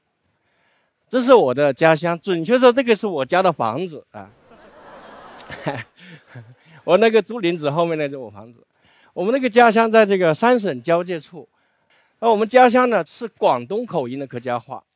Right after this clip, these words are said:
大家看那个是平畲村。那我们右边呢是江西省的境内，我有时候我们要到乡里面赶集，都要经过这个江西省。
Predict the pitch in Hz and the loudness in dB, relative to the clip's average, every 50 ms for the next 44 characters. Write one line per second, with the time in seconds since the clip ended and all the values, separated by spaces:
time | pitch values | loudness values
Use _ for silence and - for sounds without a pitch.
0 | _ _ _ - 156 151 151 151 - 175 170 165 170 156 160 147 139 - - 120 | _ _ _ -4 -2 -2 -2 -4 -6 -8 -8 -8 -8 -8 -10 -12 -16 -16 -16 -16
1 | 131 143 - 160 151 151 - - 160 156 156 165 _ _ _ _ _ _ _ _ | -16 -14 -12 -12 -12 -12 -12 -14 -14 -14 -14 -18 _ _ _ _ _ _ _ _
2 | _ _ _ - 262 262 247 214 196 214 247 247 311 311 262 190 208 214 220 208 | _ _ _ -2 0 2 2 2 2 2 0 0 0 0 2 4 4 4 4 4
3 | 190 180 165 175 160 139 - 214 214 214 196 190 240 208 180 147 120 123 131 131 | 2 -2 -2 -6 -8 -2 -2 0 0 -2 -4 -8 -12 -10 -10 -10 -8 -10 -10 -12
4 | - 190 175 165 170 160 139 131 147 170 202 226 220 175 160 - - 147 147 170 | -12 -12 -12 -10 -8 -8 -10 -10 -6 -4 -4 -2 -2 -4 -6 -8 -8 -8 -2 0
5 | 226 220 190 147 127 131 143 180 202 180 - - 208 175 156 - - 240 240 233 | 0 0 0 0 -2 -4 -4 -2 -4 -4 -2 -2 -2 -2 -2 -2 -2 -2 -2 -2
6 | 190 143 131 139 135 123 120 - 139 127 117 117 104 - 120 135 160 170 190 190 | -4 -6 -6 -6 -8 -8 -6 -4 -4 -4 -4 -6 -12 -14 -14 -10 -4 -2 0 2
7 | 160 135 131 - - 214 240 247 254 254 233 269 208 131 - _ _ _ _ _ | 2 0 -2 -4 -8 -10 -8 -8 -8 -4 -2 -2 -2 -4 -6 _ _ _ _ _
8 | _ _ _ _ - 165 147 151 139 127 123 - 170 175 180 185 170 - 190 180 | _ _ _ _ -10 -6 -2 -2 -2 -2 -2 0 0 0 0 0 -4 -8 -12 -14
9 | - - 117 | -14 -14 -16